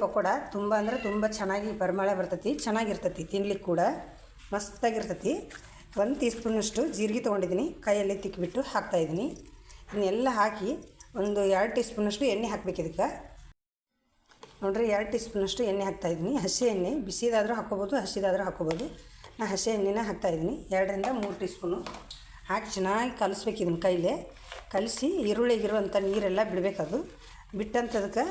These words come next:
ಒಂದು ಕಪ್ನಷ್ಟು ಎಷ್ಟು ಹಿಡಿತದೆ ನೋಡಿಕೊಂಡು ಒಂದು ಕಪ್ನಷ್ಟು ಹಿಟ್ಟು ತೊಗೊಂಡು ಸ್ವ-, ಸ್ವಲ್ಪ ಹಾಕ್ಕೊಂಡು ಕಲಿಸ್ಕೊಳ್ಬೇಕು. ನೋಡಿ, ಚೆನ್ನಾಗಿ ಕಲಸಿದ್ದೀನಿ. ಯಾವ ಥರ ನೀರು ಬಿಟ್ಕೊಂಡಿದೆ, ಈ ಥರ ನೀರು ಬಿಟ್ಕೋಬೇಕಿದು. ಕೈಯಲ್ಲಿ ಬಿಟ್ಟಿದ್ದು ನೋಡಿ. ಇದು ಹಿಟ್ಟು ಹಾಕಕ್ಕೆ ಹಾಕಕ್ಕೆ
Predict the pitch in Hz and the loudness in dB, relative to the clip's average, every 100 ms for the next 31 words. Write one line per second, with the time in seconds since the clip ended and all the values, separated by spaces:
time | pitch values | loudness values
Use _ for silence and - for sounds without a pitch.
0 | - - 202 254 226 214 202 196 262 240 | -2 0 0 2 0 0 0 0 0 2
1 | 214 - 220 220 208 208 196 190 196 196 | 0 0 -2 2 2 4 0 0 0 2
2 | 240 202 196 190 185 - 202 208 - 180 | 2 2 0 0 0 0 -2 -2 0 2
3 | 175 254 349 - - - - 202 233 226 | 2 0 -2 -10 -14 -6 0 0 0 0
4 | - - 196 214 262 190 190 - 165 170 | -4 0 0 0 0 0 0 0 2 2
5 | 196 311 - - - - - - - - | 2 0 0 -12 -14 -16 -18 -20 -20 -20
6 | - - - - - - - - - _ | -20 -20 -20 -20 -18 -18 -18 -20 -20 _
7 | _ - 208 240 294 233 226 254 294 233 | _ -2 2 2 2 2 2 0 0 0
8 | 254 220 226 285 208 220 226 226 233 208 | 0 2 2 2 0 2 2 2 0 -2
9 | 190 196 185 214 240 220 214 214 214 202 | 0 0 2 2 2 2 2 2 2 0
10 | 185 180 170 202 370 - - - 190 190 | 0 -2 2 2 0 -6 -12 0 2 2
11 | 185 180 185 175 165 233 - - - - | -2 -2 2 2 2 0 -4 -14 -20 -20
12 | - - - 220 254 226 - 220 202 220 | -20 -18 -2 2 2 0 0 0 0 0
13 | 214 196 214 208 | 2 2 2 -2